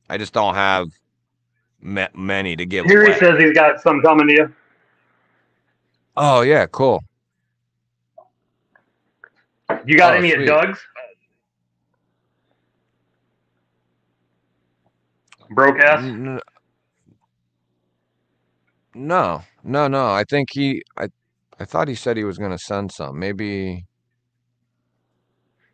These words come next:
Speaker 1: No, I got a bunch of Dugan. I got a bunch from B E E D C. I don't think I got anything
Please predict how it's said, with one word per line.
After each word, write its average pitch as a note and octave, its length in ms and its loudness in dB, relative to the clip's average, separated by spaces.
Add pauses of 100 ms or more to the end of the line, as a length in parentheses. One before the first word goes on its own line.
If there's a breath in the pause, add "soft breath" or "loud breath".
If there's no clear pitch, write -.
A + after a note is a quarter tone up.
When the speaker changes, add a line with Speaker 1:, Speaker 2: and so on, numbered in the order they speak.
(160)
Speaker 1:
No, G2+ 100 -10
I A2 80 -4
got A#2+ 160 0
a A2+ 40 2
bunch D3+ 320 0
of E3+ 180 -6
Dugan. C#3 680 -2 (220)
I F2+ 80 -10
got G#2+ 180 0
a G2+ 40 0
bunch A#2+ 380 -2
from B2+ 280 -4
B A#2 640 -6
E - 40 -12 (160)
E A2 200 -10
D G#2 200 -10
C. C3+ 540 -6 (2000)
I G2+ 60 -4
don't C#3 180 -2
think D#3 180 -4
I C#3 100 -2
got B2+ 300 -2
anything F2 600 -10